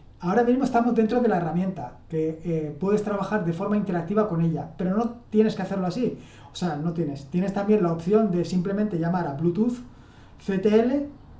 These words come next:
Devices y él te va a mostrar un listado de todos los dispositivos que tiene. Esta es otra opción. Pero bueno,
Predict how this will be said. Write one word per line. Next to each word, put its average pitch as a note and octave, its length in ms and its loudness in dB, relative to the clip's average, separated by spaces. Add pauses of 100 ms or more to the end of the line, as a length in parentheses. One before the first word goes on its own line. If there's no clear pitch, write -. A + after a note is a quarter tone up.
(200)
Devices A3 800 2 (160)
y G3 100 2
él G#3+ 140 10
te A3+ 80 6
va A3+ 80 8
a A3+ 40 6
mostrar G#3+ 320 2
un G#3 60 4
listado G#3 420 4
de G3 80 4
todos F#3+ 240 0
los F#3 140 -2
dispositivos E3+ 560 0
que C#3 100 -10
tiene. C3 300 -12 (420)
Esta G3 200 -2
es F3+ 100 -2
otra C#3 160 -4
opción. - 220 -12 (580)
Pero G#3 160 6
bueno, A3+ 260 4